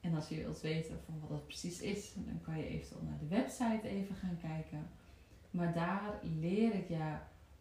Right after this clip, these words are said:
om te gaan met je emoties, die zelfzorg te krijgen. Dan leer ik je hoe je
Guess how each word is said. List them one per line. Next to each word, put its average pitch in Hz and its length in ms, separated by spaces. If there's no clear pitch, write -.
om 220 280
te 220 140
gaan 160 560
met 165 360
je 165 80
emoties, 151 680
die 175 140
zelfzorg 170 760
te - 100
krijgen. 147 600
Dan 175 220
leer 175 260
ik 165 140
je 156 180
hoe 185 260
je 160 260